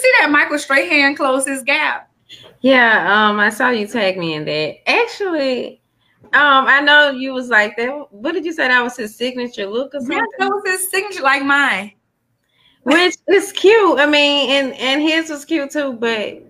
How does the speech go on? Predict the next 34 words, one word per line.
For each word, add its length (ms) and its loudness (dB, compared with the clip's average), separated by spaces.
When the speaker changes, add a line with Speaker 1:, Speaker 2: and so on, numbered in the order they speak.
Speaker 2:
it's 280 -2
like, 500 0
I'm 160 2
not 140 4
gonna 160 -2
lie, 220 0
he 80 -4
looked 180 -6
like 200 -4
a 60 -4
totally 360 -6
different 340 -12
person 380 -4
with 160 -4
it 100 -14
closed. 500 -6
Speaker 1:
Right. 560 -8
Speaker 2:
But 100 -4
he 140 2
looks 280 2
handsome 500 0
though. 400 -2
Speaker 1:
He's 280 0
been 260 -2
handsome. 540 -10
Speaker 2:
Yeah. 440 -2
Speaker 1:
Mm-hmm. 160 -12
Speaker 2:
But 80 4
I'm 120 0
just 220 0
like, 280 2
he 140 -4
looks 300 -6
like, 320 -2